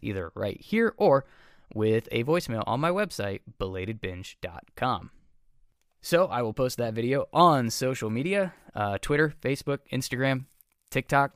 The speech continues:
They're all at Belated Binge. You can respond with your thoughts on any of those platforms as a voicemail on my website, as I said fourteen seconds ago in the video for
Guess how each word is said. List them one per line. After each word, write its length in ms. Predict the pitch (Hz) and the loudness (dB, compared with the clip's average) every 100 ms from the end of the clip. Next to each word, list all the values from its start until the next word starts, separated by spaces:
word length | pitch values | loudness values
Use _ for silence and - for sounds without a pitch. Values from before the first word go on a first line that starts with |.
| - | -2
They're 200 | 110 - | -2 2
all 260 | 110 120 - | 2 2 2
at 240 | 117 120 | -2 -2
Belated 380 | 117 117 110 104 | 0 0 0 0
Binge. 400 | 147 175 175 - | 0 2 -2 -6
You 140 | - 107 | -10 -8
can 260 | 110 104 - | -6 -6 -10
respond 480 | 101 - 104 104 101 | -14 -8 -4 -4 -4
with 160 | 101 - | -6 -6
your 160 | 98 | -8
thoughts 480 | 92 - 98 - - | -8 -10 -10 -10 -12
on 160 | 98 95 | -10 -8
any 180 | 101 104 | -6 -6
of 80 | 101 | -6
those 180 | 101 | -8
platforms 720 | - 104 104 - 107 120 127 - | -6 -6 -6 -6 -8 -8 -10 -14
as 300 | - 101 104 | -4 -2 -2
a 40 | 101 | -4
voicemail 520 | 104 113 - 110 110 | -2 -2 -2 -2 0
on 200 | - 113 | 0 0
my 60 | 107 | 2
website, 420 | 110 110 120 120 | 0 0 0 0
as 240 | 123 127 | 2 2
I 80 | 120 | 4
said 320 | 120 131 127 | 2 2 0
fourteen 800 | - - 165 - - 214 214 160 139 | -2 2 2 2 -2 2 2 2 2
seconds 480 | 175 170 151 139 | 4 4 2 0
ago 340 | 127 135 139 131 | 2 6 6 6
in 260 | 135 185 147 | 4 4 4
the 100 | 123 | 4
video 540 | 113 117 120 120 120 | 2 0 2 2 2
for 420 | 123 110 110 110 | 0 -2 0 0